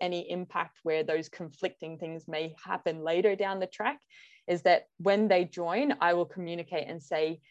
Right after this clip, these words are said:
"This is the agreed, um, outcome that all of these pe-, pe-, this is the journey so far, this is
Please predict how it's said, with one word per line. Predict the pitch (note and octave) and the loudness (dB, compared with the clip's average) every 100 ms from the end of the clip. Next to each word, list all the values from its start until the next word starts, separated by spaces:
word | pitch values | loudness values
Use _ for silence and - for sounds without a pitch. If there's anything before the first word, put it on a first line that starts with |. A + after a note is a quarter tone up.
| _ _ | _ _
"This | E3 G#3+ A3 - | 4 4 4 0
is | F#3 G#3 G#3+ | 0 0 -2
the | A3 A3 | 4 4
agreed, | G#3 - F#3 G#3 A3+ G#3+ - _ _ _ _ - | 4 -2 -4 -2 -2 -4 -10 _ _ _ _ -4
um, | F3+ F3 F3 - | 0 0 -2 0
outcome | F#3 - B3 E4 C#4 | 0 2 0 2 4
that | F3 - | 4 4
all | G3 G3 G3 | 4 6 4
of | F#3 | 0
these | F3+ F3 | -6 -6
pe-, | - F#3 - - _ | -10 -10 -10 -16 _
pe-, | - - | -8 -2
this | G3+ | -4
is | E3+ | -2
the | F3+ | -2
journey | F#3 F3+ F3 | 0 0 0
so | F3 F3 | -2 0
far, | A#3+ B3 A#3 | 4 4 4
this | F#3 | 2
is | F3 | -6